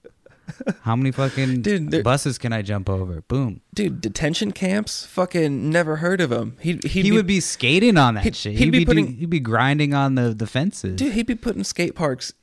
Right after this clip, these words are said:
Speaker 2: in every town. Like,
Speaker 1: Yeah.
Speaker 2: make America skate again. Make America great again. Make America skate again, man.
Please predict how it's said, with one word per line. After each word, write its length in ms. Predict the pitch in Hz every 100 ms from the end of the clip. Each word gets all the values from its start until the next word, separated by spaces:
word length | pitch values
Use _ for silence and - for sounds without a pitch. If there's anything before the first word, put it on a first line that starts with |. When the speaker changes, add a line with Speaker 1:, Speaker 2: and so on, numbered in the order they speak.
| -
Speaker 2:
in 200 | 131 - _ -
every 340 | 123 120 98 107
town. 340 | 104 50 - _ _ _ _ _ _ _ _ _ - -
Like, 200 | 120 95
Speaker 1:
Yeah. 120 | 92 95
Speaker 2:
make 240 | 131 151 165
America 320 | 147 135 123
skate 380 | - 107 107 60
again. 360 | 50 50 - - _ _
Make 180 | 147 -
America 280 | 151 127 -
great 240 | 131 165
again. 240 | 170 180 156
Make 140 | 185
America 360 | 233 202 151 139
skate 440 | - - 135 139
again, 420 | 110 110 98 87 123
man. 320 | 113 101 120